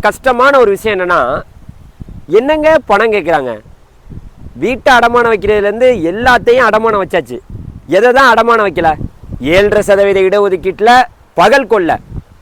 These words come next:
பட்ட பகலில் கொள்ள, அந்த லெவலுக்கு நடந்திருக்கு ஏழரை சதவீத இடஒதுக்கீட்டுல. இன்னும் சொல்ல போகணும்னா, அரசு இடஒதுக்கீட்டுல ஒரு இடம் கிடைச்சு ஒரு மாணவனுக்கு ஒரு தனியார் கல்லூரியில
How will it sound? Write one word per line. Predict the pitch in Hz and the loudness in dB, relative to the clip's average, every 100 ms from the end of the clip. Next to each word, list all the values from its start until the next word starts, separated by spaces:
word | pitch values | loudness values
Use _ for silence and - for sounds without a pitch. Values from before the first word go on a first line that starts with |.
| - 165 | -6 -4
பட்ட | - - 254 - | -2 -2 -4 -2
பகலில் | 202 233 233 - | 0 0 0 -2
கொள்ள, | 175 165 - - - - - - 156 | -2 0 -2 -8 -12 -12 -10 -6 -2
அந்த | 214 226 | 2 4
லெவலுக்கு | 233 233 214 | 4 2 0
நடந்திருக்கு | 185 180 156 180 | 0 -2 -2 0
ஏழரை | 190 170 | 0 -2
சதவீத | 160 147 143 | -2 -2 0
இடஒதுக்கீட்டுல. | 160 147 120 107 113 - - - - - - - 180 | -2 -2 -6 -10 -10 -10 -12 -12 -12 -12 -10 -8 0
இன்னும் | 247 214 | 0 2
சொல்ல | 226 208 | 0 0
போகணும்னா, | 220 220 262 226 - - 143 | 0 0 2 2 -2 -4 0
அரசு | 247 - 262 | 0 -2 -2
இடஒதுக்கீட்டுல | 254 240 233 185 226 196 233 214 | 2 4 2 0 -8 -4 0 0
ஒரு | 190 208 | 0 0
இடம் | 247 226 | 0 0
கிடைச்சு | 220 - 226 160 139 - - _ - - | -2 -2 0 0 -2 -8 -16 _ -20 -6
ஒரு | 185 185 | -2 2
மாணவனுக்கு | 208 262 269 247 202 262 | 4 4 4 4 2 2
ஒரு | 220 214 | 2 0
தனியார் | 247 254 226 | 0 0 0
கல்லூரியில | 208 202 233 | 0 2 0